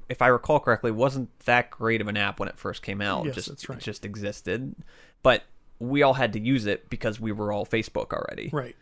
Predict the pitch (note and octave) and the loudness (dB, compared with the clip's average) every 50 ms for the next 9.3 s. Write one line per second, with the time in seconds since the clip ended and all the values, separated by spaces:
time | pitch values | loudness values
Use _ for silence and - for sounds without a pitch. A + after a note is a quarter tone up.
0 | _ - - - - _ _ _ _ - A#2+ A2+ - B2+ A2+ A2 G#2 - - - | _ -20 -20 -20 -20 _ _ _ _ -4 -4 -2 2 2 2 2 0 -2 -4 -4
1 | A#2 A#2+ A#2+ A#2+ - B2+ A#2 G#2 A2 G#2+ G2+ - - G#2 - - - B2+ - - | 0 2 2 2 2 0 -2 0 0 0 -2 -2 -4 -8 -2 2 2 2 2 2
2 | - A2+ G#2 F#2+ F#2 - _ _ - - - - A2+ A#2 A2+ G#2+ F2+ - _ _ | -2 -6 -4 -4 -6 -10 _ _ -20 -20 -14 -8 -4 0 0 0 0 -2 _ _
3 | - _ _ - - A2+ G2+ - - A#2 A2+ G#2+ G#2+ G#2+ A2 A2+ G#2+ G#2 - - | -20 _ _ -10 -8 -8 -6 -4 -4 -2 -2 -2 0 2 2 4 4 2 2 -2
4 | - G2+ - G2+ G2 - F#2+ G2+ G2+ F#2+ G2 F#2+ G#2 - _ - C#3+ C3 B2 A#2+ | -6 -8 -8 -8 -8 -8 -6 -6 -6 -6 -6 -8 -8 -10 _ -10 -10 -10 -10 -2
5 | - B2+ A2+ A2 A2 G#2+ G#2+ G#2 G#2+ G#2+ G#2+ G#2 G2+ - - G2 - - G2 F2+ | 2 4 4 4 4 0 0 -2 -2 0 0 -2 -2 -4 -8 -8 -4 -4 -4 -4
6 | - - - - - - - - - _ _ _ _ _ _ _ _ _ - - | -4 -6 -8 -8 -8 -10 -16 -20 -20 _ _ _ _ _ _ _ _ _ -6 0
7 | A#2+ A#2+ A#2+ B2 B2 C3+ C#3 C3+ C3+ C3+ B2 A#2+ A2 - - A#2 A2+ A2+ G#2+ G#2 | 2 2 4 4 6 6 6 6 4 2 2 0 0 2 2 4 4 4 2 0
8 | - - - A2+ A2+ G#2+ G2+ - _ _ _ _ - A2 A#2 A#2+ A2+ A2 G#2+ G2+ | -2 -4 -4 -4 -2 -4 -4 -6 _ _ _ _ 0 2 2 4 4 2 2 0
9 | - - - - - | 0 -4 -12 -16 -16